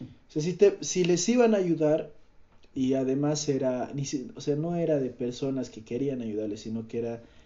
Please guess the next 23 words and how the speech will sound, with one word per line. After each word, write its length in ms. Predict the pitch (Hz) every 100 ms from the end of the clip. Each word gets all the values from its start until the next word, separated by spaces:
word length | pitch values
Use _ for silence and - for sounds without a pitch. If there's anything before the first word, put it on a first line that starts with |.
| - - -
de 160 | 117
un 80 | 127
gobierno, 1040 | 127 123 127 127 123 120 117 110 104 110 110 - - - - - - - - - - - -
de 160 | 113 139
un 80 |
departamento, 880 | 139 - 123 - 147 135 123 131 135 - - - - - -
eh, 340 | 131 127 127 127
debería 420 | 143 170 226 254
ser 240 | - 156 135
algo 280 | 123 117
bueno, 360 | 107 139 127 107 98
¿no? 180 | 113 135 - - - - - - - -
Entonces, 640 | 120 127 160 160 180 175
eh, 840 | 175 156 151 147 143 131 113 143 139
se 240 | 143 185 180
vio 220 | 202 208
descontento 680 | 190 - 156 160 156 147 143
de 120 | 120
los 180 | 120 131
uniformados, 1040 | 127 - 131 135 160 156 151 151 - - - - - - - - _ - -
Y 520 | - 147 147 147 147
después 460 | 147 156 - 196 220
de 340 | 226 190 165